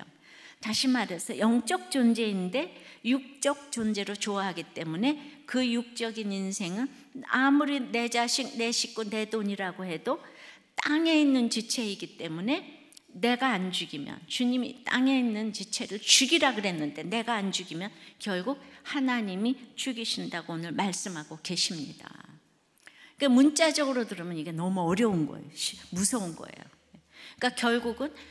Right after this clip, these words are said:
"예수 안 믿으면 죽는다, 예수 안 믿으면 망한다." 이 얘기를 하는 거죠. 그래서 이번 주간도,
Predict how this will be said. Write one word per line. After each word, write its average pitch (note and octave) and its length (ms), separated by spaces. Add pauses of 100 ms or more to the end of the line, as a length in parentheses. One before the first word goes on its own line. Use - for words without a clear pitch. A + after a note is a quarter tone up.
(140)
"예수 F#3+ 280
안 G3 200
믿으면 F3+ 400 (600)
죽는다, F#3 840 (140)
예수 G3 280
안 F#3 200
믿으면 F#3+ 340 (220)
망한다." G3+ 800
이 G#3+ 120
얘기를 F3+ 260
하는 A#3 300
거죠. F3+ 360 (1000)
그래서 D4 140
이번 C#4 240
주간도, C4+ 460